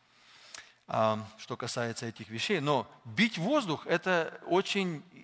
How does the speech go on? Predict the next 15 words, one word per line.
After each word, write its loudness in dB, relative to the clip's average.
из -2
ряда, 4
из -4
ряда 4
вон 0
выходящее -2
явление. 0
Оно 2
выводит 2
из -4
строя. 0
Вот 0
апостол 0
Павел 6
говорит: 2